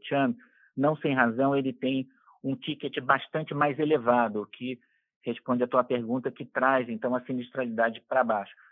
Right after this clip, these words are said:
Acho que, no fundo, o que é importante a gente dividir com todos aqui hoje é que a sinistralidade dos planos individuais, durante dois mil e vinte, ela foi atípica e ela permaneceu muito acima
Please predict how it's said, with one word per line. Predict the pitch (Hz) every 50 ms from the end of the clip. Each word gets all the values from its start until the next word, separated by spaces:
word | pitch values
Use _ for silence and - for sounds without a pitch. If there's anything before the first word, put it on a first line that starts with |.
| _ _ _ _
Acho | - 160 160 - -
que, | - 185
no | 175 170 156
fundo, | - - 190 202 190 165 160
o | 135 113 120 127 127 127 120 123 123
que | - 147
é |
importante | 151 147 - 131 120 - 143 139 123 -
a | 120
gente | 113 127 127 123 - - 113
dividir | 110 127 117 113 110 123 131
com | - - 120
todos | 117 - 127 123 120 113 110 107
aqui | 110 110 - 127 127
hoje | 135 147 151 139 117 107 - _ _ _ _ _ _ _ _ _ _ -
é | - 131 131
que | 127 - - - 139 147 151 151 147 -
a | - 135 135
sinistralidade | - 185 175 180 180 - 185 170 151 135 143 139 131 135
dos | 123 127 123
planos | - - 131 131 120 113
individuais, | 123 123 117 113 113 117 110 110 117 135 143 143 135 117 117
durante | 117 127 123 147 160 - -
dois | 135 135 127 117
mil | 127 127 120
e | 107
vinte, | 101 117 135 139 123 -
ela | 139 131 127
foi | - - 151 151 156
atípica | 151 151 - - - 135 - - 117 - - 107 - - _ _ _ _ _ _ _ _ -
e | 117 123
ela | 135 139 139
permaneceu | 139 - 151 139 135 139 143 143 143 131 113 - - 151 147 143
muito | 143 147 160 196 190 190 170
acima | 131 - - _ - - 165 160 139 120 110 107